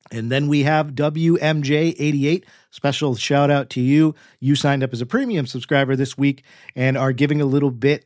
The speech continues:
to the show every month financially to help us grow. Uh, in addition to everything our free subscribers get, W M J eighty-eight is going to get all that, plus the ability to get the show a day earlier than everyone else without ads.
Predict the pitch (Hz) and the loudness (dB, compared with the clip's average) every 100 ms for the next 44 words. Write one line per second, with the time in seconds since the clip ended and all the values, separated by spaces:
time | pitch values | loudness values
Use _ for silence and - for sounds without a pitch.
0 | _ - 143 135 135 139 139 131 135 135 | _ -2 0 0 2 4 4 2 0 0
1 | 127 131 131 135 131 135 120 135 - 117 | -2 -2 0 -2 -2 -2 0 -4 -6 -8
2 | - 123 139 139 135 - - - _ 120 | -6 0 2 2 0 -8 -20 -20 _ -4
3 | 123 151 139 120 147 139 139 - 147 165 | -2 0 0 0 -2 -2 -4 -4 0 2
4 | 160 156 165 143 123 - 160 - 147 - | 2 2 2 0 -2 -2 -4 -4 -8 -4
5 | 156 156 143 160 156 - 127 127 131 135 | -2 0 -2 0 0 0 -2 0 2 2
6 | 135 131 131 135 131 135 131 131 147 143 | 2 0 0 0 0 2 2 2 0 -2
7 | 120 117 131 135 127 127 139 139 139 143 | -6 -4 -2 -2 -2 -2 -2 0 2 2
8 | 131 - - 175 196 - - 170 147 156 | 0 -6 -6 -4 -4 -6 -2 0 2 2
9 | 156 151 156 - _ - 123 135 120 - | 4 2 0 -8 _ -6 -4 -4 -4 0
10 | 139 139 127 104 135 139 135 135 139 143 | 2 2 -4 -4 0 0 -2 -4 -2 -2
11 | 143 143 139 143 143 143 147 - - 95 | 0 -2 -2 -2 0 -2 -4 -8 -16 -2
12 | 131 156 147 143 139 139 139 | 0 2 2 2 2 2 -2